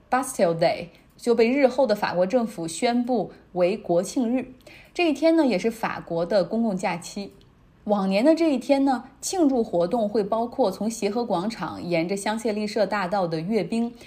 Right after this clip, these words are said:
战斗机的表演，就是战斗机在天上会喷出红、蓝、白的三个颜色，象征着法国国旗，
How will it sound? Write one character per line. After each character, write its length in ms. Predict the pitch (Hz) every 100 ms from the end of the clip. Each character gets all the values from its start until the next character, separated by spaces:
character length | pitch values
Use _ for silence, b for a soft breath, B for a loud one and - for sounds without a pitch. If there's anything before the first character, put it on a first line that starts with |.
| B -
战 200 | 277 233
斗 160 | 233
机 160 | 214 254
的 120 | 254
表 280 | 175 160 151
演， 240 | 202 170 -
就 120 | 165
是 60 | 165
战 180 | 208
斗 140 | 185 180
机 140 | 196
在 160 | 196 165
天 320 | - 196 190
上 160 | 185 165
会 100 | 170
喷 320 | 160 190 190
出 220 | 190 180
红、 280 | 185 165 160
蓝、 280 | 175 160 190
白 240 | - 147
的 180 | 170 160
三 300 | - 202 202
个 100 | 190
颜 220 | 151 151
色， 260 | 320 214 180
象 240 | 202 180
征 140 | 185
着 80 | 190
法 200 | 170 170
国 180 | - 165
国 200 | 180 165
旗， 400 | 185 - 160 165